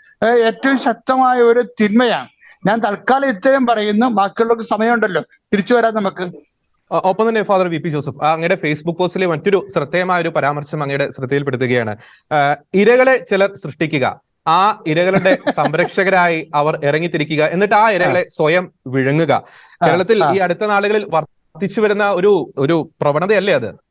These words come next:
Speaker 2: ഫാദർ വി പി ജോസഫ്?
Speaker 1: ആ, അതായത്, അതായത്, അതായത് ഇത് ഭയങ്കര രസമുണ്ട്. ആദ്യം ഇവര്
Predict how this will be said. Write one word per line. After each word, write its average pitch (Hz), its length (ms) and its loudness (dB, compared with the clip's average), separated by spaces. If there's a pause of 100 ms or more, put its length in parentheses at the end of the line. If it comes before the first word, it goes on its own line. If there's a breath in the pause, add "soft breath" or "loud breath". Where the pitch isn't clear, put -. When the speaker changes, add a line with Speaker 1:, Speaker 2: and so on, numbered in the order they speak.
(320)
Speaker 2:
ഫാദർ 143 140 -2
വി 139 60 -4
പി 135 100 -10
ജോസഫ്? - 500 -10
Speaker 1:
ആ, 143 220 2
അതായത്, 240 340 2
അതായത്, 220 520 0 (100)
അതായത് 208 460 2
ഇത് 226 600 2
ഭയങ്കര 240 320 0
രസമുണ്ട്. 175 640 -4 (260 soft breath)
ആദ്യം 240 540 0
ഇവര് 220 640 2